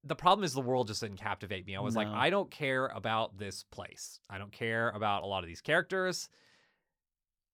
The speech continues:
Speaker 1: I'm sure, uh, some people are gonna be like, "No, I really love it. It's gr-, it's great in all these other ways." And there are, uh, I even looked up, there are other people who do love it and
Speaker 2: Yeah.
Speaker 1: suggest that it's very interesting and fresh.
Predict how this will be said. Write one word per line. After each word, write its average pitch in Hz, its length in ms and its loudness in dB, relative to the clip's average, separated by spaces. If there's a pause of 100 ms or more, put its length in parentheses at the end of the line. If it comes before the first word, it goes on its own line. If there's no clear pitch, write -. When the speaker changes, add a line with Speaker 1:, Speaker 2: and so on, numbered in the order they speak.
(680)
Speaker 1:
I'm 139 160 0
sure, 180 600 4
uh, 131 380 2
some 151 260 -2
people 151 280 2
are 131 100 4
gonna 139 120 -2
be 143 60 -4
like, 139 120 -8
"No, 196 220 -2
I 185 120 -2
really 185 260 -8
love 180 180 -6
it. 175 80 -8
It's 170 200 -12
gr-, - 120 -16
it's 165 180 -14
great 175 260 -8
in 170 60 -10
all 170 120 0
these 156 100 0
other 170 120 4
ways." 123 220 2
And 131 80 -6
there 220 120 2
are, 226 180 6 (100)
uh, 135 120 -6 (260)
I 107 120 -4
even 123 280 -4
looked 113 220 -2
up, 107 180 2
there 104 140 0
are - 20 2
other 107 160 0
people 104 280 -6
who 95 160 -8
do 110 260 -4
love 90 220 -2
it 95 220 -4 (340)
and 135 180 -4
Speaker 2:
Yeah. 151 60 -2
Speaker 1:
suggest 104 560 -4
that 104 100 -4
it's 98 160 -8
very 98 300 -2
interesting 101 580 -8
and 95 100 -8
fresh. 95 440 -6